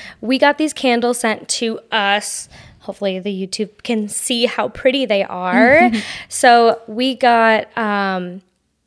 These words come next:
Speaker 1: they're candles that are based off of books.
Speaker 2: Mm-hmm.
Speaker 1: And so it's really cool. We have Violet and Zayden. And Violet's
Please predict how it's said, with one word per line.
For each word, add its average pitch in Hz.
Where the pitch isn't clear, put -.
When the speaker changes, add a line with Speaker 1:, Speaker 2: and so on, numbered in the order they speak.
Speaker 1:
they're 226
candles 320
that 254
are 226
based 233
off 285
of 247
books. -
Speaker 2:
Mm-hmm. 214
Speaker 1:
And 196
so 285
it's 269
really 240
cool. 214
We 220
have 202
Violet 226
and 262
Zayden. 196
And 226
Violet's 247